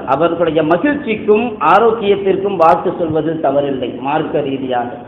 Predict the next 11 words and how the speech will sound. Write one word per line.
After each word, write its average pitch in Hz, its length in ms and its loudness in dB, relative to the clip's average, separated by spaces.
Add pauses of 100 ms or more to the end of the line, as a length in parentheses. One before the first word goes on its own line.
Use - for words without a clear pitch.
(500)
ஷிர்கினுடைய 220 680 4
வார்த்தை 170 380 4
இருக்கக்கூடாது. 165 760 4 (340)
இணை 214 300 6
வைப்பை 254 420 6
நான் 226 260 6
எந்த 220 220 6
காலத்திலும் 220 600 6
நாம் 208 240 4
அங்கீகரிக்க 247 760 4
கூடாது. 175 380 2